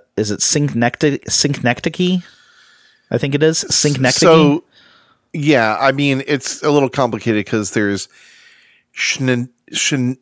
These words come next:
Speaker 2: shn-, <laughs>
Speaker 1: Synecdoche and Synchnectity.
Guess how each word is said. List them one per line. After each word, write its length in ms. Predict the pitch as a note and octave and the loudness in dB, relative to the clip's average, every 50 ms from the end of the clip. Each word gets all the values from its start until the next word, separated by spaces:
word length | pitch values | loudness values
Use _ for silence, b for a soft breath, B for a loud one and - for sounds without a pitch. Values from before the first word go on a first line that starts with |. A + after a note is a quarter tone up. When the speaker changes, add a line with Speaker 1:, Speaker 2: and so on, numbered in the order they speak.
| _ - C#3+ | _ -8 -6
Speaker 2:
shn-, 480 | - - - C#3+ C3+ B2+ A#2+ A2 - _ _ _ _ _ _ _ _ | -4 -4 0 0 0 0 0 -4 -12 _ _ _ _ _ _ _ _
<laughs> 100 | - C3+ B B B B B B B B B B B | -10 -10 B B B B B B B B B B B
Speaker 1:
Synecdoche 880 | - - F#3 E3 D#3 E3+ F3 - - B3 - - C4 C4 C4 C4+ C4 - _ _ - | 0 2 2 4 4 2 2 2 0 0 2 2 4 4 4 2 0 -2 _ _ 0
and 180 | D3+ D3+ D3+ C#3+ | 0 2 2 2
Synchnectity. 1040 | - - - G#3 G#3 G3+ - D3+ C3+ A#2 - - A2 D#2+ F2 D#2 F2 F#2+ - - | 2 2 2 2 0 0 0 2 0 0 0 -2 -4 -2 -2 -2 -4 -4 -8 -12